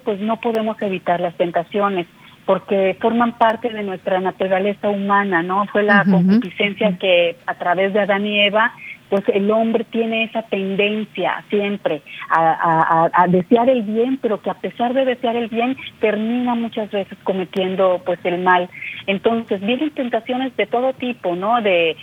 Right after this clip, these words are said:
Speaker 1: de pereza, de gula, de ira, de lujuria, de soberbia, de egoísmo, de vanidad, a veces tentaciones graves, a veces no tan graves, pero siempre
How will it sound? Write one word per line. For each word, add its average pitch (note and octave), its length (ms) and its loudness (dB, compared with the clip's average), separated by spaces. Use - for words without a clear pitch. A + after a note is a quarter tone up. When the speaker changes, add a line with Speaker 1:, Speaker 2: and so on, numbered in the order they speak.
Speaker 1:
de F3 360 2
pereza, F#3+ 600 -2
de F3 180 0
gula, G#3 480 2
de F3 160 -2
ira, G3+ 420 0
de F3+ 120 -2
lujuria, G#3+ 600 -2
de F3+ 140 -4
soberbia, G#3 600 2
de F#3+ 140 0
egoísmo, A3 600 -2
de F#3+ 160 0
vanidad, F3+ 600 2
a F#3 140 2
veces G3+ 260 -4
tentaciones F3 600 -2
graves, G#3+ 420 2
a G3 60 0
veces F#3 240 -4
no F3 100 -2
tan D#3+ 300 0
graves, G#3+ 420 2
pero G#3+ 280 0
siempre C4+ 520 -2